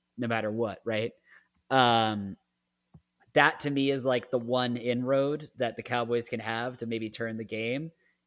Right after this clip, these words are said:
And they do have the players to keep momentum if they do get a turn.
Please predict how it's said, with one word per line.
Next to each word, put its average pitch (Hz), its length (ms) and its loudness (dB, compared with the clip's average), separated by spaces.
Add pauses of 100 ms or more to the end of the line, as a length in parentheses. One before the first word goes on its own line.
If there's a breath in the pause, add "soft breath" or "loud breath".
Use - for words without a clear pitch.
(140)
And 117 500 -2 (140)
they 131 200 2
do 135 160 2
have 165 140 4
the 139 80 -8
players 139 520 0
to 123 100 -6
keep 131 260 -6
momentum 120 680 -4
if 123 180 -2
they 120 120 0
do 120 260 -4
get 117 120 0
a 110 60 -8
turn. 107 500 -4